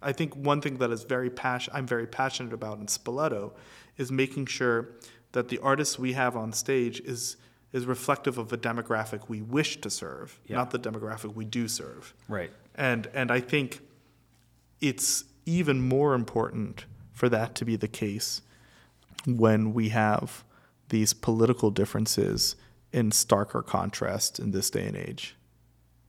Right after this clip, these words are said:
Speaker 2: I think there's an ability for it to be the platform for conversation,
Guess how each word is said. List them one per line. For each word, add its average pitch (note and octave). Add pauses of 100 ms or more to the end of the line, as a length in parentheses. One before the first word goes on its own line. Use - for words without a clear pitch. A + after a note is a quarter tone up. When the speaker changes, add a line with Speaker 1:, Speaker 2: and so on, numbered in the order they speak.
(800)
Speaker 2:
I -
think -
there's F#2
an F2
ability E2+
for E2
it -
to F2+
be E2+ (920)
the G2
platform F2+
for -
conversation, D#2+